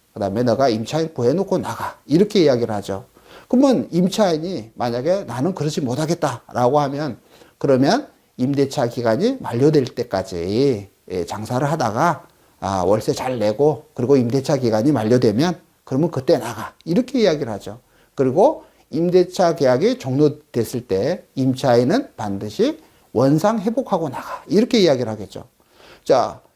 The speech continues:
그러니까 결국 임차인 입장에서는 지금 현재 영업을 그만두고 점포를 다른 사람한테 넘기고 그다음에 보증금 일부라도 회수하기 위해서는 어쩔 수 없이 자기가 임차인을 구해서,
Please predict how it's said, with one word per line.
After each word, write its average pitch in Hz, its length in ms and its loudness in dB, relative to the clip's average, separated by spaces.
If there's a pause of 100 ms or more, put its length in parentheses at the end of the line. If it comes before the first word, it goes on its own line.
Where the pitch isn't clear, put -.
(200)
그러니까 185 520 4
결국 165 520 0 (140)
임차인 220 520 4
입장에서는 151 1000 0 (140)
지금 170 320 2
현재 247 280 4
영업을 170 440 4
그만두고 127 840 0 (280)
점포를 147 520 2
다른 131 260 0
사람한테 156 640 2
넘기고 120 600 2 (200)
그다음에 113 300 2
보증금 139 640 2
일부라도 175 560 0
회수하기 220 460 -2
위해서는 117 480 -2 (380)
어쩔 254 380 0
수 262 140 0
없이 113 640 0
자기가 113 640 -4
임차인을 135 680 0
구해서, 104 640 2